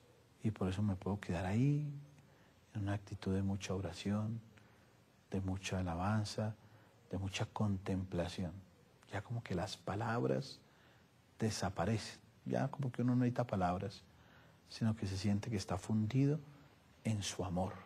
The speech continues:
en el amor de Él. Ya como que ya no habla mucho, ya no bla, bla, bla, no, sino, sino siente su presencia y goza con su presencia, sabiendo que Él está con uno.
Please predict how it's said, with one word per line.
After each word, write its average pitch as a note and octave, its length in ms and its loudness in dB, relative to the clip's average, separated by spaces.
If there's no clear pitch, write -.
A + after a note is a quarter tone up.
en G2 100 -6
el G2 140 -6
amor G2 340 -6
de F#2 140 -2
Él. F#2+ 80 -4
Ya A#2+ 80 4
como C#3+ 220 2
que A2 120 -2
ya A2+ 120 2
no C3+ 120 4
habla D3 220 4
mucho, D#3 320 2
ya C3 120 6
no C3+ 120 4
bla, C3 260 4
bla, B2+ 160 4
bla, C3 160 2
no, C3 160 2
sino, A2+ 320 0
sino A2 140 2
siente D#3 340 4
su D3 140 4
presencia C3 600 2
y A2+ 120 4
goza A#2+ 340 4
con A#2 180 0
su - 140 -8
presencia, G2+ 640 -2
sabiendo G2 440 0
que G2 120 -2
Él F2+ 80 0
está F2+ 260 -6
con E2+ 200 -6
uno. - 100 -10